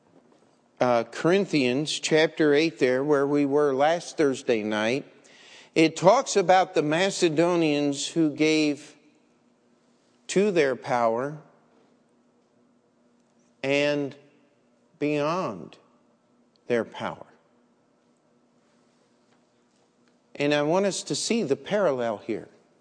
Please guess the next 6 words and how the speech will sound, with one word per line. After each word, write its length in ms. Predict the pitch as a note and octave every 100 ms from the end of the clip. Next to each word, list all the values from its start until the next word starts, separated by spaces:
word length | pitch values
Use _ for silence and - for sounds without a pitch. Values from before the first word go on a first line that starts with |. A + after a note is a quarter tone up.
| _ _ _ _ _ _ _ _ _ _ _ _ _ _ _ _ _ _ _ _ _
Do 100 | E3+
you 140 | G#3+
think 380 | A#3 A3 A3+ G#3+
that 180 | F3 D#3+ - - _ - -
Hannah 560 | E3 F3 F3+ F3+ F3+ D#3+ - _ _ _ _ _ _ _ _ _
was 320 | C3 C3+ -